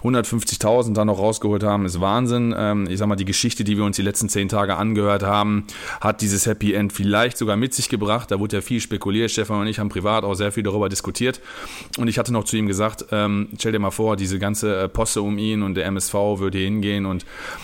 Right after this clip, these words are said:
äh, sagen, ja, le-, letzte Woche, der, äh, kann sich wieder auf den Verein konzentrieren und, äh, er war ja gedanklich nie weg und, ähm, wir, wir nehmen den so auf. Ist alles so ein leichter,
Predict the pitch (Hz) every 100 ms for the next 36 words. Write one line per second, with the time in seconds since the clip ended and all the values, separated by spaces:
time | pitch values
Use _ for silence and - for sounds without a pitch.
0 | - - 107 101 95 98 95 90 92 95
1 | 95 95 95 95 - 92 95 92 85 82
2 | 78 71 73 73 - 85 85 90 85 82
3 | 85 85 92 95 95 - - 92 90 82
4 | 80 76 80 78 78 80 92 87 82 85
5 | 92 90 90 85 98 85 82 85 85 82
6 | 82 80 78 78 78 80 82 80 80 90
7 | 98 92 85 80 95 - - - - 107
8 | - 120 107 110 104 101 104 110 117 104